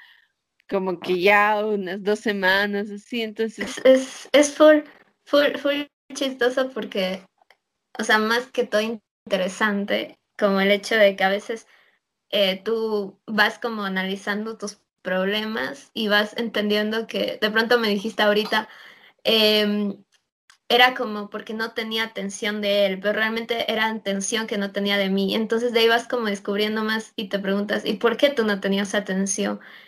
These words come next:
Speaker 2: ¿Por qué sientes
Speaker 1: Mm.
Speaker 2: que te falta atención?". Entonces, ese es el punto como de ir tratando de entender qué nos pasa, o sea, haciéndonos preguntas, siempre como que háganse preguntas, digan por qué está pasando esto y por qué está sucediendo este otro,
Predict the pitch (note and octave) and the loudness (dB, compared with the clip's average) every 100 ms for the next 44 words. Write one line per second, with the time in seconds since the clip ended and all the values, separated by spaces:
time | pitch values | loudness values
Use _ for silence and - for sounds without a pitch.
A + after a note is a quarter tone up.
0 | - _ - A3 A#3 B3 B3+ B3 G#3 F#3+ | -20 _ -2 0 4 2 4 2 2 -2
1 | F#3+ G3 G3 G3+ G3 G3 G3 G3 G3 G3 | -4 -6 -4 -4 -2 -4 -2 -6 -4 -4
2 | G3 G3 - - - B3 A3 A#3 B3 C4+ | -4 -8 -20 -20 -2 0 2 2 2 -2
3 | C4 - _ _ _ - C4+ - D4+ A3+ | -4 -12 _ _ _ 0 0 4 2 2
4 | - A#3 A#3 B3 B3 A3 G3+ G3 G#3+ A3+ | -4 -6 -2 -2 -2 -6 -4 -4 -4 -6
5 | - A3 G#3 G#3 G#3 G#3+ A3 G#3 G3+ G3 | -6 -2 -2 -2 -4 -4 -4 -4 -4 -2
6 | G3 G#3 G#3+ G#3 G3 - - G#3+ G#3+ - | -2 -2 -4 -4 -4 -6 0 2 2 0
7 | G#3+ G#3 G#3+ G3+ G#3+ A3 A#3 G#3+ - F3+ | -4 -2 -4 -6 -6 -6 -6 -8 -8 -8
8 | F3+ F#3+ G#3 G3+ G3+ G3+ - G#3+ A3 B3 | -4 -4 -2 -2 -4 -6 -4 -6 -2 -4
9 | A#3+ G#3 G3 G#3 G#3+ A3 G3+ F#3+ F3+ F#3+ | -4 -6 0 0 0 -2 -8 -6 -4 -2
10 | A3 A3 G#3+ A3 G#3+ G#3+ - - - - | -2 -4 0 2 2 -2 -14 -20 -20 -18
11 | - A3 A3 A3 G3+ G3 A3 A#3 G3+ G#3 | -4 2 2 2 -2 -2 -2 -2 -2 -2
12 | G#3+ G3+ G3+ G3+ G3+ G3+ - G3+ G#3+ G3 | 0 0 2 2 2 -2 0 0 0 2
13 | G3+ G3+ B3+ C4 A#3+ A3+ G3 G3+ G3+ G3+ | 2 4 2 2 0 -2 -2 0 0 0
14 | G#3 G3 G3+ G3+ G3 G#3 | -2 -2 4 4 2 -4